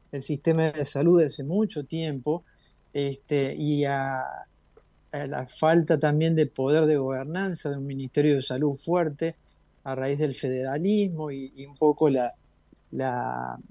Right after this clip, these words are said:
las distintas políticas a través de las provincias, ¿no? Este,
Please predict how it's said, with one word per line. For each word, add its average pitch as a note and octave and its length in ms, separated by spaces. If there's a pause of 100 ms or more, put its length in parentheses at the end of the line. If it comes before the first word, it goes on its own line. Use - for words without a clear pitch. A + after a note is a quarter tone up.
las C3 180
distintas C#3+ 520
políticas C#3 580
a B2+ 80
través C3+ 320
de D3 100
las C3 140
provincias, D#3 720
¿no? F3 200 (640)
Este, C#3+ 840